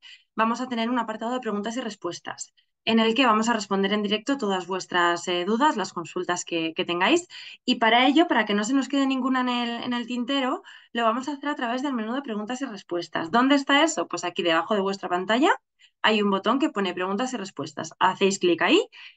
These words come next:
y, em, allí nos dejáis vuestra, vuestra pregunta y así después de, de la presentación de Antonio,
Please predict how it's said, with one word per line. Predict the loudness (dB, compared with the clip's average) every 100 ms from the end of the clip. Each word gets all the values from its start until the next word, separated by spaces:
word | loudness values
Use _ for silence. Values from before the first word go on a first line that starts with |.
| _ _
y, | 4 4 4
em, | 4 4 4 2 0 -2 -2 -4 -6 _ _ _ _ _
allí | 0 2
nos | 0 -2
dejáis | -4 -4
vuestra, | -4 -4 0 2 2 -2
vuestra | -4 -4 -6
pregunta | -6 -4 0 0 0
y |
así | -6 -6 -8
después | -6 -8 -4 -2
de, | 0 0 0 0
de | 0
la | 0
presentación | -2 -6 -6 -6 -6
de | -6
Antonio, | -4 0 2 2